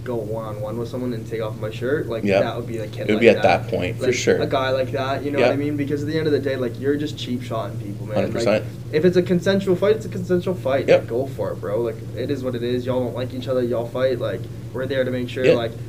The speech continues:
Speaker 1: pull people apart, make sure no one gets
Speaker 2: But at
Speaker 1: too
Speaker 2: the end
Speaker 1: hurt
Speaker 2: of
Speaker 1: or
Speaker 2: the day,
Speaker 1: whatever.
Speaker 2: you go, "It's over, done,
Speaker 1: Yeah,
Speaker 2: that's it."
Speaker 1: that's it. You go your separate ways and whatever. But it's the kids who, like, like, or even, like, jumping into the middle of a conflict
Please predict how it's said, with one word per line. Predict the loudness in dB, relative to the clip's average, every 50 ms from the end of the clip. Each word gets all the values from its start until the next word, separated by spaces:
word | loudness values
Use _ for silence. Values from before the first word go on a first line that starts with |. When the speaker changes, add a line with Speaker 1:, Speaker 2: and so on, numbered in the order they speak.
| -10 -12 -2
Speaker 1:
pull | 0 0 0
people | 2 2 0 0
apart, | 0 0 0 0 2 2
make | 0 -2 -4
sure | -4 -4 -4
no | -4
one | -4 -4 -4 -2
gets | 0 0 0 4
Speaker 2:
But | 4 6
at | 6 6
Speaker 1:
too | 6
Speaker 2:
the | 6
end | 6 6
Speaker 1:
hurt | 6
Speaker 2:
of | 6
Speaker 1:
or | 6
Speaker 2:
the | 8
day, | 10 10 10
Speaker 1:
whatever. | 10 8
Speaker 2:
you | 8
go, | 8 8 8 8 4 -2 -10 -12 -2 0
"It's | 0 2 6
over, | 8 8 8 8 8 6 6
done, | 6 6 6 6 4 2 0 -2 -4 -2
Speaker 1:
Yeah, | 0 0 4 6
Speaker 2:
that's | 6 6 6 6 2 2
it." | 2 2
Speaker 1:
that's | 2 0 0
it. | 0 0
You | 2
go | 4 4 2
your | 2
separate | 0 -4 -4 -2 -2 -2
ways | 0 -2 -2 -4
and | -6 -6
whatever. | -4 -4 -2 -2 -2 -2
But | -2 -4
it's | -4 -4 -4
the | -4 -4
kids | -2 -2 -2 -2 -2 -2
who, | 0 2
like, | 2 2 2 -2 -4 -8 -10 -10 -10 -10 -10 -10 -10 -10 -8 -4
like, | -2 -2 0 2
or | 4 6 6
even, | 6 6 6 4
like, | 4 2 2 -2 -6 -4
jumping | -2 -2 -2 0 -2 -2 -2 -2
into | -4 -4 -4
the | -4
middle | -4 -2 -2 -2 -2 -2 -2
of | -4
a | -4
conflict | -4 -4 -4 -4 -4 -2 2 2 2 2